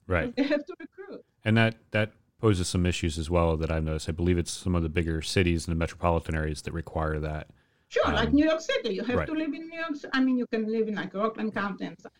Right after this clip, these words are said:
Speaker 2: but that's, <laughs> profession should not be measured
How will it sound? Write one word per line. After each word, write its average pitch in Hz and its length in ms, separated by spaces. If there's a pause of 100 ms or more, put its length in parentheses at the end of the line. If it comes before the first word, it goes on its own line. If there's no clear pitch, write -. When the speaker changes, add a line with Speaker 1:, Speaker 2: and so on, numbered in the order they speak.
(400)
Speaker 2:
but 480 180
that's, - 360 (260)
<laughs> - 180 (480)
profession 440 520
should 269 220
not 277 280
be 285 80
measured 233 800